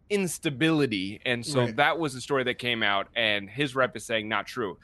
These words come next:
Speaker 1: You know anything about this?
Speaker 2: You know, I, it's like I dip in and out of Kanye 'cause it makes me sad, but then also I'm obsessed, you know?
Speaker 1: Mm-hmm. <laughs>
Speaker 2: 'Cause I'm a human person.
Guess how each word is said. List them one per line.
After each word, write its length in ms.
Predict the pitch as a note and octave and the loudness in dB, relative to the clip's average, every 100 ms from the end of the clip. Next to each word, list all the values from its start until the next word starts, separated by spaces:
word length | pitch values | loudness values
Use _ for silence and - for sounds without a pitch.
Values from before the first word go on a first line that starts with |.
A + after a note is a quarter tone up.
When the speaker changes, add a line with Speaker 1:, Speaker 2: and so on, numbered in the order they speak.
| - _ _ - | -20 _ _ -12
Speaker 1:
You 100 | C#3 | -8
know 120 | F3 | -6
anything 240 | F#3 F3 F3 | -6 -6 -4
about 240 | E3+ E3+ | -4 -6
this? 340 | F3+ F3+ - - _ _ - - - - - - - - | -8 -10 -14 -18 _ _ -20 -20 -20 -20 -20 -20 -20 -8
Speaker 2:
You 120 | F3+ B3 | 4 8
know, 380 | C#4 C4 - - | 10 8 6 0
I, 560 | A#3 D4 F4+ G4 F4 - _ _ - | 0 2 2 2 0 -4 _ _ -4
it's 160 | G#3 B3 | 2 4
like 140 | A3 | 4
I 120 | F#3+ G3 | 2 0
dip 320 | C3 A3+ A#3 | 2 2 2
in 140 | F3 E3+ | 0 2
and 140 | D3+ | 2
out 140 | C#3+ | 2
of 100 | C#3 | -2
Kanye 440 | C3 B2 B2 C3+ C#3 | -2 -2 0 0 0
'cause 160 | C#3 | 0
it 80 | B2+ | 0
makes 280 | B2 B2 - | -2 -4 -4
me 100 | C#3 | -4
sad, 680 | B2+ - A#2+ A2+ A2+ - - | -4 -6 -6 -4 -4 -6 -2
but 120 | D3 | 0
then 100 | D3 | 2
also 260 | C#3 C3+ B2+ | 2 2 -2
I'm 80 | A#2 | -4
obsessed, 600 | A2 - G#2+ D3+ - - - | -4 -6 -4 -6 -8 -14 -2
you 80 | E3+ | 2
know? 180 | F3 F3+ _ - | 2 -2 _ -8
Speaker 1:
Mm-hmm. 800 | B2+ G#2 A#2 D3 - F#3 - F#3 - C#3 - - - | -8 -8 -6 -6 2 2 4 2 2 -6 -10 -14 -14
<laughs> 100 | - | -6
Speaker 2:
'Cause 160 | - E3 | 0 4
I'm 120 | C#3 | 4
a 20 | |
human 240 | D3 C#3 B2+ | 4 2 0
person. 480 | B2 A#2+ D#3 E3 | -2 0 0 -2